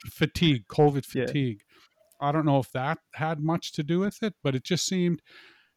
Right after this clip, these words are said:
Speaker 1: people here, when the second wave hit, like, this winter and fall, they, they, they, their attitudes were a lot worse than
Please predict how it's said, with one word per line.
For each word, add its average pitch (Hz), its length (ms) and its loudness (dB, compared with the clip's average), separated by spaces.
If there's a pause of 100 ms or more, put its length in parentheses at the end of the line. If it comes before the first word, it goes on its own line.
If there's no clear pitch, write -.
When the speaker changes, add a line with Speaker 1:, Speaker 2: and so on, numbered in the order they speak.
(220)
Speaker 1:
people 170 440 0
here, 139 640 -2 (100)
when 127 140 -2
the 117 100 -2
second 151 480 -2
wave 131 280 -4
hit, 131 260 -6
like, 120 220 -8
this 127 220 -4
winter 131 600 -4
and 117 200 -8
fall, 123 540 0 (580)
they, 139 220 2
they, 143 240 2
they, 131 240 -2
their 147 220 0
attitudes 143 720 0
were 117 140 -2
a 110 60 -4
lot 127 360 0
worse 123 400 -2
than 110 320 -6